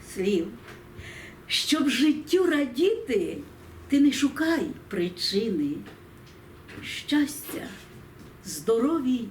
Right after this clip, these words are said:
діти, дружна, велика родина. Щастя, трава і небо, сонячні краєвиди,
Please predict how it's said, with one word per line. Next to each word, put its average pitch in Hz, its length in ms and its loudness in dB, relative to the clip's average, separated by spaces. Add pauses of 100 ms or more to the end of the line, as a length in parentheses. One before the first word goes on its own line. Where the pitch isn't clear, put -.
(140)
діти, 247 600 -2 (680)
дружна, 254 800 0 (400)
велика 285 680 2
родина. 208 800 0 (840)
Щастя, - 760 -6 (560)
трава 277 480 2 (500)
і 208 120 0
небо, 208 520 0 (720)
сонячні 339 680 2
краєвиди, 254 1120 2